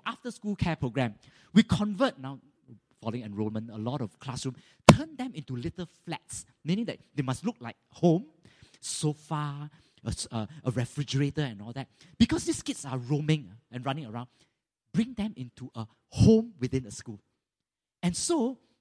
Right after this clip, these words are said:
it was very, very successful. And number four, he got an artist, uh, to say that, uh, uh, "I want you to teach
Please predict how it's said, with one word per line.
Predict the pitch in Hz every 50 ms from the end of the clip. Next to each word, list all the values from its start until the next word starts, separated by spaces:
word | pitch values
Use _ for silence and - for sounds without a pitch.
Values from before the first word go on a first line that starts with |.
| _ _ _ _ _ _ _ _ _ _ _ -
it | 135
was | - - -
very, | 147 202 233
very | 208 202
successful. | - - 135 - - 165 - - 202 151 110 _ _ _ _ _ _ _ _ _ _ _ -
And | 202 202 208
number | 254 262 294
four, | - - - 349 311 196 113 107 - _ _ _ _ _ _
he | - - 214
got | - - - 294 - - -
an | 147 139 - _ _ -
artist, | 202 196 - - - 240 226 180 - -
uh, | 110 110 123 _ _ _ _ _ _ -
to | 147
say | 143 - 175 175 170
that, | - 120 - - 120
uh, | 113 107 104 - _ _ _ _ _ _ -
uh, | 117 117 - -
"I | 143 147
want | 127 131 165 202 240 277 269 175
you | 143 160 180 170
to | - 120 - -
teach | - - 185 - - -